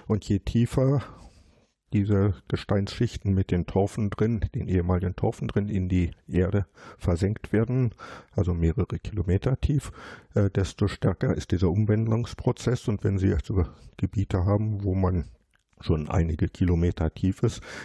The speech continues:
dann ist, sagen wir mal, das Endstadium dieses Prozesses der Anthrazit, der also dann praktisch nur noch aus Kohlenstoff besteht. Anfangsstadium dieses Prozesses die Braunkohle,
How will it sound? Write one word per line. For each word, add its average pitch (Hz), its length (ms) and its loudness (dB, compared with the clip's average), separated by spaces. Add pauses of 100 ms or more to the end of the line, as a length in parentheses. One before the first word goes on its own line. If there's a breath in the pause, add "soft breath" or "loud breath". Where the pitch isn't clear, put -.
dann 87 180 2
ist, 90 140 0
sagen 101 160 0
wir 95 100 2
mal, 87 80 2
das 87 220 -2
Endstadium 92 640 0
dieses 98 300 -2
Prozesses - 580 -2
der - 120 0
Anthrazit, - 600 -2 (680)
der 87 240 2
also 90 240 2
dann 90 180 0
praktisch - 420 -4
nur 95 160 2
noch 87 220 0
aus 78 160 -4
Kohlenstoff 98 560 0
besteht. - 480 -2 (920 loud breath)
Anfangsstadium 95 920 0
dieses 98 300 -4
Prozesses - 640 -4
die 113 100 2
Braunkohle, 87 640 0